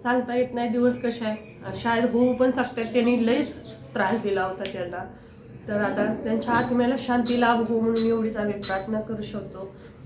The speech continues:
आणि लगा-, लागोपाठ त्यांना कसलाही आजार नव्हता. लागोपाठ ती क-, दोघं पण नवरा बायको, म्हणजे माझे सासू आणि सासरे,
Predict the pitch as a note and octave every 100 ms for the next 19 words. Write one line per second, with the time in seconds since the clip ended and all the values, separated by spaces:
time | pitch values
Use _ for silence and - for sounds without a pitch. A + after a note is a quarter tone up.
0 | - - F#3+ F#3+ F#3+ F#3 - - - -
1 | - - A3+ G#3 G#3+ G#3+ G#3+ A3+ A3+ A3
2 | A3+ A#3 - - A#3 A#3 A#3 B3 A#3+ A#3
3 | A#3 G#3+ G#3 A3 A3 G3 G3+ G#3+ A3 A3
4 | A3+ A#3 A3 G#3+ - - - A3 A#3 A3+
5 | A3 A#3+ A#3 G#3+ G#3 G3 G3 G3 G3+ G#3
6 | G#3+ G#3 G#3 A#3+ A3+ G#3+ G3+ G#3 G3+ A3+
7 | A3 G#3 G#3+